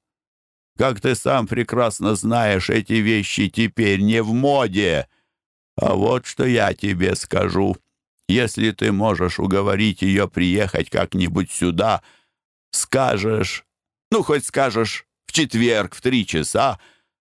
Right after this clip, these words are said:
то я буду дома и приму её.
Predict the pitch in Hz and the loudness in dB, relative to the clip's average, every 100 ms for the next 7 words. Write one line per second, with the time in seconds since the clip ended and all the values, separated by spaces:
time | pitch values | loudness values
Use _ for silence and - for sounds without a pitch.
0 | _ _ _ _ - 143 120 120 143 127 | _ _ _ _ -2 2 2 2 2 2
1 | 98 82 101 107 95 92 78 80 82 80 | 0 0 0 0 2 0 0 0 2 0
2 | - 120 71 - 139 139 135 135 113 95 | -2 -2 -4 -2 -2 -2 0 0 2 0
3 | 80 80 90 101 120 127 | 0 2 2 2 2 -2